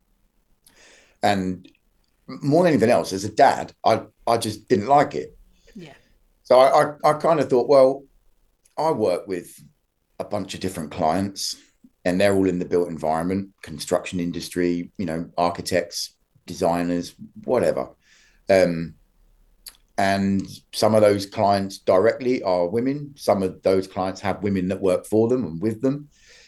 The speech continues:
Speaker 1: So there must be something that I can do.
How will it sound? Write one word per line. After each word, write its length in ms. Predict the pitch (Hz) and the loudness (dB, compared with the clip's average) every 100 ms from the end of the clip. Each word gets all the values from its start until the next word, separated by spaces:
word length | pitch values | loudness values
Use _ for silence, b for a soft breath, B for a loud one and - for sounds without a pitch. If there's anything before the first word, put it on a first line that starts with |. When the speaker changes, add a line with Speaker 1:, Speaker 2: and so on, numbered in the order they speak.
| b b b _ - | b b b _ -2
Speaker 1:
So 400 | - 110 110 110 | 4 6 6 2
there 140 | 127 135 | 2 2
must 180 | 151 | 2
be 80 | 117 | 0
something 360 | 107 110 95 104 | -2 -2 -2 -2
that 100 | 98 | 4
I 160 | 104 | 4
can 200 | - 82 | 4 -6
do. 280 | 78 82 90 | -8 -8 -8